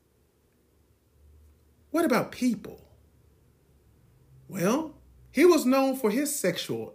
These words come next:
exploits as well. One historian said that he rarely found, no, actually he said he never found a woman that he could say no to. He was married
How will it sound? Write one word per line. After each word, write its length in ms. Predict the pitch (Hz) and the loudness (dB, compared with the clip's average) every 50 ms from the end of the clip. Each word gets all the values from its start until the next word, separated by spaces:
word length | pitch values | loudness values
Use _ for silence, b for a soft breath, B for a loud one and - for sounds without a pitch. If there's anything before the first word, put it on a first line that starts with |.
| - | -10
exploits 760 | - 135 117 - - - - - 127 123 113 - - _ - - - | -8 -8 -8 -10 -12 -16 -12 -10 -8 -8 -8 -10 -14 _ -20 -20 -16
as 160 | - 123 117 | -14 -14 -12
well. 440 | 143 147 156 165 143 110 - - - - _ _ _ _ _ _ _ _ _ _ _ _ _ _ _ _ _ _ _ _ _ _ _ | -10 -8 -6 -6 -6 -6 -10 -14 -18 -20 _ _ _ _ _ _ _ _ _ _ _ _ _ _ _ _ _ _ _ _ _ _ _
One 260 | - 160 175 180 170 | -2 0 0 2 2
historian 680 | 151 165 160 - - - - 180 185 190 180 160 143 135 | 2 0 0 -2 -2 0 2 2 4 4 4 2 0 -2
said 380 | 139 - - 147 139 131 135 b b b b b b b b b _ _ _ _ _ _ _ _ _ _ | -4 -2 -2 -2 -2 -2 -4 b b b b b b b b b _ _ _ _ _ _ _ _ _ _
that 140 | 156 165 160 | -6 -2 0
he 300 | 185 185 160 147 147 - - - | 0 0 0 -2 -4 -8 -12 -12
rarely 640 | 151 147 160 190 240 277 311 311 294 269 202 165 139 | -10 -6 -2 0 2 2 2 2 2 2 2 0 -2
found, 720 | - - - 156 139 123 107 - - - - _ - - _ _ _ _ _ _ _ _ _ _ _ _ _ | -2 -4 -6 -4 -4 -6 -8 -10 -16 -20 -20 _ -20 -20 _ _ _ _ _ _ _ _ _ _ _ _ _
no, 160 | - 139 135 - | -10 -10 -8 -4
actually 300 | - 165 190 - - 143 | -4 -4 -4 -4 -6 -6
he 40 | 131 | -6
said 160 | - 147 139 | -4 -4 -4
he 160 | 151 151 131 - - | -4 -6 -6 -8 -6
never 460 | 147 175 220 285 349 302 214 143 127 | -2 2 4 4 4 4 2 0 -2
found 380 | - - 113 110 113 113 113 | -4 -10 -14 -16 -16 -16 -14
a 80 | 120 120 | -14 -10
woman 460 | 120 139 170 185 190 185 175 175 175 b b b b b | -6 -4 -4 -2 -2 -2 -2 -4 -6 b b b b b
that 140 | - 131 123 | -12 -10 -4
he 140 | 123 156 180 | -2 -2 0
could 160 | 175 175 143 | 2 0 0
say 320 | - - 165 156 147 147 - - - | 0 -2 -4 -4 -4 -6 -10 -12 -8
no 300 | 147 151 156 139 - 131 - | -6 -4 -4 -4 -4 -8 -12
to. 140 | - - - - _ _ _ _ _ _ _ _ _ _ _ _ _ _ _ _ _ _ _ _ _ _ _ _ _ _ _ _ _ _ _ _ _ _ _ _ _ _ _ _ _ _ _ B B B | -14 -16 -16 -18 _ _ _ _ _ _ _ _ _ _ _ _ _ _ _ _ _ _ _ _ _ _ _ _ _ _ _ _ _ _ _ _ _ _ _ _ _ _ _ _ _ _ _ B B B
He 100 | - 262 | 4 6
was 140 | 320 330 247 | 6 6 6
married 380 | 269 311 320 311 262 - - | 6 4 6 4 4 2 0